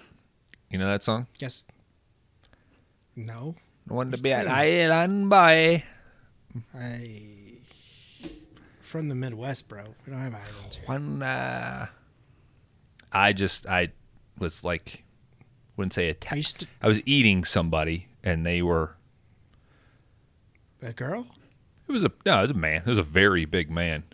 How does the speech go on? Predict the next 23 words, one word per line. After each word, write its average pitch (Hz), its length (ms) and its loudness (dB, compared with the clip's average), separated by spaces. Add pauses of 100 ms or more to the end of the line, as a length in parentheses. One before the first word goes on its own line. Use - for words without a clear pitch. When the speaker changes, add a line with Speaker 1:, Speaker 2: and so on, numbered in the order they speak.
(120)
Speaker 1:
but 87 140 2
he 98 120 4
was 92 300 0
on 90 140 0
the 80 80 -2
shitter 85 380 2
watching 82 360 0
a 76 40 -6
fucking 80 400 -6
YouTube 85 340 -6
video, 76 300 -8
and 76 80 -8
it 78 40 -8
was, - 140 -12 (560)
Speaker 2:
Oh, 135 60 -4
Speaker 1:
"Hi-, 139 240 4
Speaker 2:
this 160 180 2
is 127 60 -6
when 123 140 -6
you 107 120 -14 (320)
Speaker 1:
Highland 165 680 6
Speaker 2:
turned. 185 220 0
Speaker 1:
boy." 165 600 4